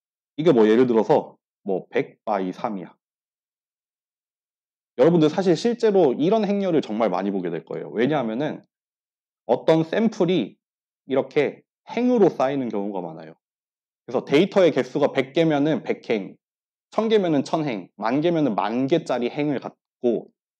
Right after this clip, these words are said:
다만 이제 입력은 삼 차원을 갖기 때문에 이렇게 길쭉이 행렬로 나오는 경우가 많아요.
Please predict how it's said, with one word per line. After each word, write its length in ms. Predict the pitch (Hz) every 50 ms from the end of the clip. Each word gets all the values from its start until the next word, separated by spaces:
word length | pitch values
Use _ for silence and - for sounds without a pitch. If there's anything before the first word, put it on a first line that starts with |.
| _ _
다만 380 | - - 123 131 160 196 226 190
이제 220 | 117 120 123 143
입력은 720 | 135 120 117 135 160 175 190 190 165 156 185 226 285 349 - _ _ _ -
삼 220 | - 220 233 226
차원을 380 | 233 - 240 208 180 156 143 120
갖기 320 | - 104 - - 117 101
때문에 340 | - 120 117 117 120 139 123
이렇게 300 | 87 92 117 127 120 110
길쭉이 640 | - - - 139 156 165 - - 220 214 185 185 160
행렬로 440 | 165 170 175 180 175 170 165 139 110
나오는 340 | 92 87 92 104 107 104
경우가 340 | - - 95 101 101 113 95
많아요. 540 | 85 85 87 98 117 120 92 85 87 117 185